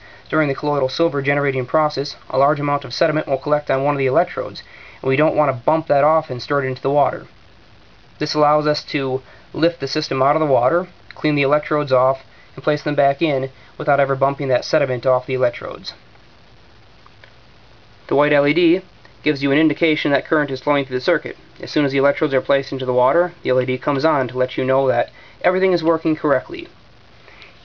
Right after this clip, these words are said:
It'll slowly get brighter over the course of production. The larger amount of, uh, silver that you have in solution in colloidal suspension, the brighter that light gets. Now, this system will allow me to make about a hundred and fifty parts per million,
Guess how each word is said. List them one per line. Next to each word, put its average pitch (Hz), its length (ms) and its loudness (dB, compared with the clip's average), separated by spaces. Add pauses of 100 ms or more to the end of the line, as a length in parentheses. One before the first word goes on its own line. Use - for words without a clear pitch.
(140)
It'll 160 180 2
slowly 165 300 2
get 143 160 0
brighter 170 420 0 (100)
over 151 180 -2
the 143 80 -6
course 156 500 -2 (500)
of - 140 -2
production. 160 580 0 (300)
The 123 60 -6
larger 143 500 0 (380)
amount 143 420 0
of, 131 280 0
uh, 123 220 2
silver 143 280 -2
that 139 100 0
you 127 100 -4
have 135 340 2 (100)
in 143 120 -6
solution 135 640 -2 (580)
in 131 100 0
colloidal 135 380 2
suspension, 143 720 -4 (100)
the 131 80 -6
brighter 131 240 2
that 127 200 0
light 131 240 -2
gets. - 380 -4 (960)
Now, 135 120 0
this 160 220 0
system 170 380 0
will 143 120 2
allow 151 220 2
me 147 100 0
to 143 60 0
make 139 220 0
about 127 180 -2
a 123 40 -2
hundred 165 240 -2
and 160 80 -4
fifty 160 240 -2
parts 151 300 0
per - 140 -4
million, 139 400 0